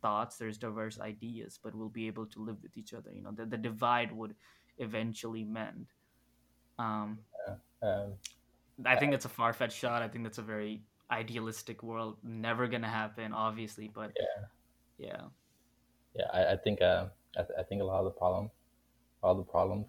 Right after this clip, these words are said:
Speaker 2: today, um, well, I think first and foremost, especially today's political climate, I think it, it starts from the top.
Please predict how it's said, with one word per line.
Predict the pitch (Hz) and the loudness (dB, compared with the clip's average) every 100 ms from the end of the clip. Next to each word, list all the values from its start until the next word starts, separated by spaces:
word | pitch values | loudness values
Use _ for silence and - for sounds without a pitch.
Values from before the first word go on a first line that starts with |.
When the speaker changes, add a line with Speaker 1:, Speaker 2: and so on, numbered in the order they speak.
| - | -2
Speaker 2:
today, | 104 107 113 - | 2 4 4 4
um, | 92 85 85 92 - _ _ _ _ _ _ _ _ _ _ _ - | 6 6 4 -4 -8 _ _ _ _ _ _ _ _ _ _ _ 8
well, | 92 76 - - _ _ _ - - _ - | 8 6 -6 -20 _ _ _ -20 -20 _ 4
I | 98 | 6
think | 127 113 | 8 8
first | 104 - | 6 6
and | 90 | 8
foremost, | 92 92 90 | 8 8 2
especially | - 85 - 85 98 | 2 0 2 0 0
today's | - 90 101 - | 0 2 2 2
political | 123 123 - - | 2 2 0 -4
climate, | - 76 76 69 | -2 0 0 2
I | - | 0
think | - 98 | 0 2
it, | 87 - | 2 0
it | 87 | 0
starts | - 85 - | 4 4 4
from | 92 | -4
the | - | 2
top. | - - - | 2 2 -2